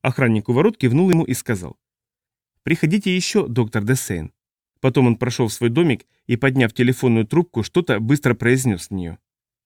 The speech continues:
«Охранник у ворот ожидает вас», вспомнил Десейн. Он перешёл дорогу и, быстро вбежав по ступенькам, вошёл в вестибюль гостиницы. За конторкой сидела женщина и возилась с каким-то устройством.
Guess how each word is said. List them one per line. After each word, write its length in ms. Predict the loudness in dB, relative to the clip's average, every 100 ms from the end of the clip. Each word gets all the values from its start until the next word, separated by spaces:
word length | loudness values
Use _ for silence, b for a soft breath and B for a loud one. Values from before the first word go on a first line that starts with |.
| _ _ -10
«Охранник 500 | -8 -2 0 0 -2
у 60 |
ворот 260 | -2 -2 -2
ожидает 480 | -4 -4 -4 -6 -10
вас», 260 | -16 -18 _ _ _ _
вспомнил 400 | _ -2 0 0
Десейн. 500 | -4 -6 -10 -10 -14 _ _ _ _ _ _ -4
Он 180 | 2 2
перешёл 380 | 2 0 -2 -2
дорогу 440 | 0 0 0 -2
и, 80 | -2
быстро 340 | 0 0 0 -2
вбежав 460 | -2 0 2 0 0
по 100 | -6
ступенькам, 560 | -4 -2 0 0 -4 -6 _ -4
вошёл 360 | 0 2 2 0
в 60 |
вестибюль 460 | 0 -2 -2 -2 0
гостиницы. 680 | -2 -2 -6 -8 -8 -14 -16 _ _ _ _ _ -6
За 180 | -2
конторкой 500 | 0 0 2 2 0
сидела 400 | -2 0 2 2
женщина 380 | 2 0 0 -4
и 180 | -2 0
возилась 380 | 0 2 2 2
с 40 |
каким-то 380 | 0 0 0 0
устройством. 720 | -4 -6 -4 -6 -8 -14 -16